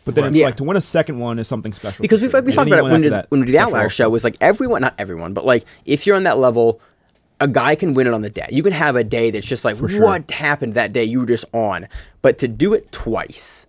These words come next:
Speaker 1: Yeah.
Speaker 3: especially, like, in a short time frame, like Margali doing it. Did he win last year? He won eighteen nineteen.
Speaker 2: Yeah.
Speaker 1: Eighteen nineteen.
Speaker 3: Yeah,
Speaker 1: That's
Speaker 3: to
Speaker 1: what we're talking
Speaker 3: win
Speaker 1: about,
Speaker 3: two
Speaker 1: nineteen.
Speaker 3: years in a row is just like, okay, you have that something special where you can, you can do that. And submitting in the World Finals.
Speaker 2: Yeah. Yep.
Speaker 3: Dude.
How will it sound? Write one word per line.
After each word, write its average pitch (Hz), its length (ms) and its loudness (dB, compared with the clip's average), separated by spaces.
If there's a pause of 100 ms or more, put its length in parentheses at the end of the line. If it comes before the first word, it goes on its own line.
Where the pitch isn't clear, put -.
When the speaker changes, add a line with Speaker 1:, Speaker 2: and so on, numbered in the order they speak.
Speaker 1:
Yeah. 110 280 -4
Speaker 3:
especially, 156 460 0
like, 139 160 2
in 139 80 -4
a 113 80 -4
short - 360 -2
time 117 240 -4
frame, 101 340 -6
like 101 180 -8
Margali 110 440 -2
doing 110 160 -4
it. - 80 -14
Did 117 100 -12
he 117 60 -6
win 143 160 -4
last 156 240 -6
year? 170 240 -8
He 151 60 -6
won 151 100 0
eighteen 139 260 -2
nineteen. 135 320 -6 (260)
Speaker 2:
Yeah. 107 180 -8
Speaker 1:
Eighteen 123 220 -10
nineteen. 123 160 -2
Speaker 3:
Yeah, 135 80 6
Speaker 1:
That's 123 80 -8
Speaker 3:
to 123 60 -2
Speaker 1:
what 120 80 0
we're 147 60 6
talking 143 80 4
Speaker 3:
win 131 100 -2
Speaker 1:
about, 104 100 -6
Speaker 3:
two - 100 0
Speaker 1:
nineteen. 147 80 2
Speaker 3:
years 131 160 2
in 120 80 -4
a 107 80 -4
row 92 360 -4
is 92 100 -8
just 107 180 -8
like, 92 200 -4 (480)
okay, 123 240 4
you 120 220 0
have 117 380 0
that 110 200 -4
something 104 360 -6
special 104 500 -6
where 98 140 -6
you 101 240 -8
can, 95 260 -12 (420)
you 120 140 -2
can 104 160 -8
do 120 100 -6
that. - 120 -6
And 127 120 -2
submitting 117 720 -6
in 104 80 -12
the 104 80 -12
World 101 340 -4
Finals. 85 600 -10
Speaker 2:
Yeah. 113 140 -10 (680)
Yep. 127 140 -2
Speaker 3:
Dude. 64 220 -8